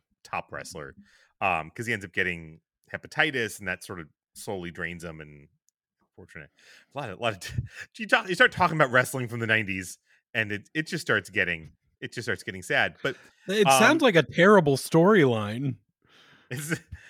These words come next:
Speaker 2: I
Speaker 1: I
Speaker 2: wish
Speaker 1: wish it was a storyline. <laughs>
Speaker 2: <laughs> I wish that took more wrestlers out, like, during this time, like, where just guys is, "Uh, another hepatitis."
Speaker 1: <laughs> So the, um,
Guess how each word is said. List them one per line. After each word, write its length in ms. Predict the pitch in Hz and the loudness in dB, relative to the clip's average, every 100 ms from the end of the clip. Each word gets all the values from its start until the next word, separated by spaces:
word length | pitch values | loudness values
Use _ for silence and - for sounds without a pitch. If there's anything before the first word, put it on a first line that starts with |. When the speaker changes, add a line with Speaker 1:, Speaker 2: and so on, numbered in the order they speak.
| - - _ _ - | -20 -20 _ _ 0
Speaker 2:
I 120 | 180 | 4
Speaker 1:
I 20 | |
Speaker 2:
wish 180 | 226 262 | 6 6
Speaker 1:
wish 140 | - 185 | 6 4
it 60 | |
was 140 | 127 123 | 2 2
a 40 | |
storyline. 720 | 120 143 123 131 107 - 392 - - | -2 2 2 2 0 -2 -2 -4 -10
<laughs> 180 | - _ | -20 _
Speaker 2:
<laughs> 240 | 202 208 | -8 2
I 140 | 226 | 4
wish 240 | 220 254 214 | 4 2 2
that 280 | 185 214 - | 2 0 0
took 300 | 196 180 - | 0 0 0
more 260 | 151 156 | 2 4
wrestlers 600 | 143 139 - 165 143 123 135 | 4 2 2 2 2 4 0
out, 280 | 123 113 - | -2 -4 -8
like, 300 | 165 147 131 | -4 -2 0
during 360 | 123 139 135 131 | 2 2 2 2
this 220 | 127 123 | 0 -2
time, 400 | - 120 107 135 | -6 -6 -6 -4
like, 200 | 139 135 | -4 -4
where 340 | 147 143 143 143 156 _ _ _ _ _ - | -4 -4 -4 -10 -20 _ _ _ _ _ -8
just 160 | 160 131 | -6 0
guys 320 | 151 156 135 | 4 4 4
is, 100 | 139 | -4
"Uh, 220 | 117 123 | -6 -4
another 360 | 180 143 147 147 | 0 2 4 4
hepatitis." 760 | 151 156 151 165 135 170 - _ - | 2 0 -2 -4 -6 -12 -18 _ -6
Speaker 1:
<laughs> 260 | 165 160 - - - _ - - - - | -4 -4 -10 -16 -20 _ -20 -20 -20 -18
So 160 | 196 | -14
the, 300 | 175 190 180 | -10 -6 -4
um, 320 | 170 165 151 | -4 -4 -10